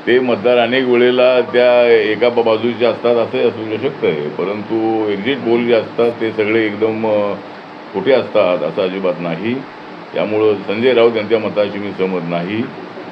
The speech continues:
संजय राऊत यांनाच वा-, वा-, वाटत होतं की त्यांना, त्यांनाच महाराष्ट्राचं मुख्यमंत्री बनायचं होतं. परंतु सामनाचं संपादक एवढं मोठं आहे की ते मुख्यमंत्रीपेक्षा पेक्षा मोठं आहे.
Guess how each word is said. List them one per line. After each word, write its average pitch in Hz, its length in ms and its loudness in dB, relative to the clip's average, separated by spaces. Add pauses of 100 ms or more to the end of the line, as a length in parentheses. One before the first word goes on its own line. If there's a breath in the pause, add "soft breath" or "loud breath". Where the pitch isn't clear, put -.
संजय 98 300 2
राऊत 117 220 4
यांनाच 120 280 2
वा-, 120 300 6
वा-, 104 400 2
वाटत 98 180 -2
होतं 117 380 2
की 117 140 -2
त्यांना, 113 800 2
त्यांनाच 113 260 2
महाराष्ट्राचं 113 640 0
मुख्यमंत्री 104 560 -4
बनायचं 95 420 -2
होतं. 82 280 -4 (840)
परंतु 92 160 -8
सामनाचं 117 500 0
संपादक 117 380 0
एवढं 120 340 2
मोठं 120 240 0
आहे 101 420 2
की 90 120 -6
ते 104 140 -6
मुख्यमंत्रीपेक्षा 113 800 -4
पेक्षा 113 380 -4
मोठं 92 220 -2
आहे. 73 680 -6